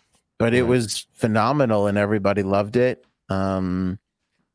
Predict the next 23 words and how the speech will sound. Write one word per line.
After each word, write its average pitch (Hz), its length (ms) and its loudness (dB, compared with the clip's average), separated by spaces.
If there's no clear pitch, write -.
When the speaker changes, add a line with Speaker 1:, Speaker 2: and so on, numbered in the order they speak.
Speaker 1:
Frank 127 260 -2
Sinatra, 120 640 2
they 117 160 2
asked 117 160 -2
Frank 110 180 -2
Sinatra 113 300 -2
who 117 80 0
your 107 140 0
favorite 104 320 -2
singer 135 260 0
was, 131 340 0
and 98 120 -4
he 110 120 -2
said 98 300 -4
Tony 95 260 -4
Bennett, 123 400 -2
and 92 280 -6
Speaker 2:
Wow. 80 260 -16
Speaker 1:
would 101 120 -2
answer 104 260 -4
that 90 180 -2
quite 95 200 -2
frequently. 107 680 -2